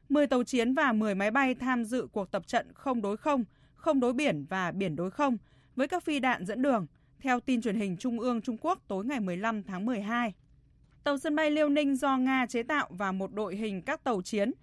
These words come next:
đã diễn tập các cuộc ngăn chặn trên không, chống máy bay và chống phi đạn, với các máy bay phản lực chiến đấu Zhenjiang J mười lăm chở theo phi đạn thật. Đài truyền hình Trung ương Trung Quốc cũng cho trình chiếu hình ảnh các máy bay phản lực chiến đấu cất cánh từ tàu sân bay,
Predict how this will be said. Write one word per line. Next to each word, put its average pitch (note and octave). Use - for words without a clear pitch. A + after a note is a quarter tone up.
đã A#3
diễn B3+
tập B3+
các E4
cuộc B3
ngăn A3
chặn F#3
trên A#3+
không, C4
chống B3
máy D4
bay C#4+
và A3
chống F#3+
phi C4+
đạn, B3
với C4
các F4
máy B3+
bay C4+
phản A#3
lực F#3+
chiến G#3
đấu G3+
Zhenjiang B3+
J A#3+
mười G#3
lăm A3
chở B3
theo C#4
phi C4
đạn B3
thật. A#3
Đài C#4
truyền C#4
hình C4
Trung C#4
ương C4+
Trung B3+
Quốc F#4
cũng B3+
cho C4+
trình A3+
chiếu G#3+
hình D4+
ảnh G3+
các D#4
máy G#3
bay B3+
phản F#3+
lực F#3
chiến G3
đấu F#3+
cất -
cánh C4
từ C4+
tàu G#3
sân C4
bay, C4